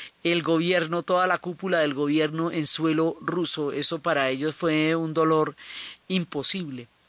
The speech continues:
Pero después de días muy duros, de días absolutamente duros, lo que pasa es que ellos tuvieron días muy difíciles, pero como los han tenido infinitamente peores.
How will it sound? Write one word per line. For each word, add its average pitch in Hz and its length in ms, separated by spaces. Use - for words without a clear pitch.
Pero 202 160
después 233 380
de 269 120
días 254 320
muy 240 220
duros, 165 500
de 151 160
días 165 340
absolutamente 175 720
duros, 165 360
lo 170 120
que 160 120
pasa 170 280
es 190 140
que 226 260
ellos 139 480
tuvieron 185 480
días 202 320
muy 196 180
difíciles, 160 640
pero 160 240
como 147 240
los 151 180
han 208 140
tenido 180 360
infinitamente 151 800
peores. 127 500